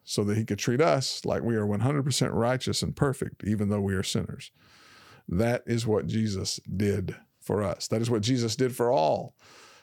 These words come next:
who put their faith in him and live their lives for him and love him and lean on him. And, you know, it's all different ways of saying the same thing, but he's the end of the law for righteousness to everyone who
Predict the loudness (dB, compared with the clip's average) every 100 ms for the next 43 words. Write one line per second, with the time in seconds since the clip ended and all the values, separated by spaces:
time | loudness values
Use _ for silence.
0 | -4 0 0 2 2 4 2 2 -2 -4
1 | -8 -8 -2 0 2 4 4 4 2 0
2 | -2 -6 -8 -8 -2 0 2 0 -2 -6
3 | -10 -18 _ _ -20 -20 -6 0 2 2
4 | 2 2 0 -4 -8 -10 -4 -2 -2 -2
5 | -2 -2 0 -2 -6 -12 -20 -14 -12 -4
6 | -2 2 2 2 2 0 0 0 0 0
7 | 2 0 0 -2 0 -2 -2 -4 -2 -2
8 | -4 _ _ -2 0 2 0 2 2 2
9 | 2 2 2 4 4 2 2 2 2 0
10 | -2 -2 -2 -2 -2 0 2 0 0 2
11 | 0